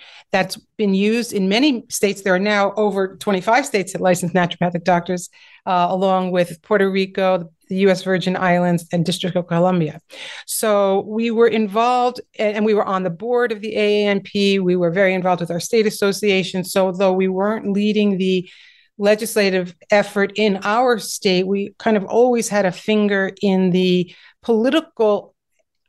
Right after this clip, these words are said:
arm, if you will, political side of our work. And as a physician,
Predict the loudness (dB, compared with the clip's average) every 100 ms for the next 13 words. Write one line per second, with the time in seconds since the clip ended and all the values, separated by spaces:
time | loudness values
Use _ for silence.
0 | _ 0 2 2 0 -2 -4 -4 -2 2
1 | 2 2 0 0 0 0 -2 -2 -2 2
2 | 2 0 -2 -2 0 2 2 0 0 -2
3 | -2 -2 -2 0 -2 0 -2 0 2 2
4 | 0